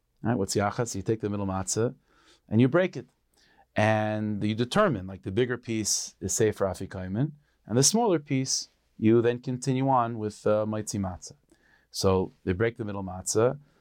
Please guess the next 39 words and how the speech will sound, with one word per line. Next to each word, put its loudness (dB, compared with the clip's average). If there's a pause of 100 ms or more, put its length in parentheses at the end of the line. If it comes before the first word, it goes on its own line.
(160)
and 0
then 2
the 2
Gabbai -2
comes -2
to -8
try 0
to -4
take -2
the -8
bigger -2
piece -2
of -2
matzah -2
and -2
hide -4
it -8
for -2
Afikomen. 0 (580)
But, 0 (460)
you 6
know, 4 (120)
it, 0
it's, -2
it's -2
sort 2
of -8
cut 2
in -4
such -4
a 4
way, 2
bro-, -2
it -6
broke -2
in -6
such -2
a -2
way 2